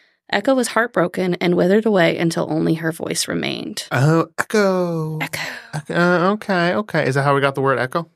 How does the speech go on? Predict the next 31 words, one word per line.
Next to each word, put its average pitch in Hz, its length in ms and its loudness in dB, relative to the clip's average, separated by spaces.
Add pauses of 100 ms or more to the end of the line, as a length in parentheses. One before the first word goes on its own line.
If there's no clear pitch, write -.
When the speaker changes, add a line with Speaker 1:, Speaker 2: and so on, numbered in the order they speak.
Speaker 1:
I 320 120 -4
guess - 200 -4
so. 320 180 -4 (380)
Speaker 2:
<laughs> - 120 -4 (680)
Speaker 1:
It's 220 100 -8
not 233 160 0
her 269 100 2
story, 254 520 0
<laughs> - 0 -
but, 311 140 0 (220)
Speaker 2:
Oh, 147 280 4
okay. 214 140 2
Speaker 1:
but 196 80 4
it's - 120 -4
Speaker 2:
We - 140 2
don't - 100 4
Speaker 1:
important 208 200 0
to 254 80 -4
know. 208 420 0
<laughs> - 40 -2
Speaker 2:
Oh, 170 380 4
okay. 135 320 -2
So 127 200 -4
it's 127 100 -8
not 135 160 0
about 110 500 -6
Echo. - 460 -10
Speaker 1:
It's 220 240 0
not 196 160 -2
about 175 340 -4
her. 269 180 -8